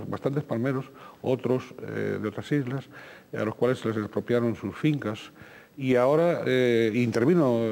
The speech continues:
el profesor, eh, perdón, el presidente Rodríguez Zapatero, aquello se solucionó, pero ahora está, eh, otra vez, eh, el presidente Chávez, que, que tiene sus días,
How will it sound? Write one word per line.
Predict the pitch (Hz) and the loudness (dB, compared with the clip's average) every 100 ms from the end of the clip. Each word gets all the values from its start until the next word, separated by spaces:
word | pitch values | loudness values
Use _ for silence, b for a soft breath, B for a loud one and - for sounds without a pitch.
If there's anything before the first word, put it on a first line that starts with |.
| 107 107 104 | -2 -4 -6
el | |
profesor, | 101 98 120 113 - 104 107 | -8 -8 -8 -8 -8 -8 -8
eh, | 107 | -8
perdón, | - 110 110 - | -4 -2 -2 -4
el | 110 | -8
presidente | 98 95 120 117 | -8 -6 -2 0
Rodríguez | 113 110 | 2 2
Zapatero, | 104 104 117 | 0 0 0
aquello | 104 98 117 110 | 0 0 -2 -2
se | - 104 98 | -6 -6 -6
solucionó, | - 95 - 110 127 131 B B B B - | -6 -10 -8 -6 -6 -10 B B B B -4
pero | 120 113 | 2 4
ahora | 127 135 | 4 2
está, | 135 127 127 123 113 | 0 2 2 2 -2
eh, | 113 | -4
otra | 110 113 113 | -2 2 4
vez, | 123 - - - - | 4 0 -14 -16 -12
eh, | 101 | -10
el | 95 | -10
presidente | 95 - 107 107 101 | -12 -10 -8 -8 -8
Chávez, | 98 110 110 104 - - - | -6 -4 -2 -4 -8 -16 -14
que, | 95 95 92 | -12 -10 -12
que | 92 | -12
tiene | - 101 98 | -10 -10 -10
sus | - 95 | -10 -4
días, | 113 120 120 | 0 0 -2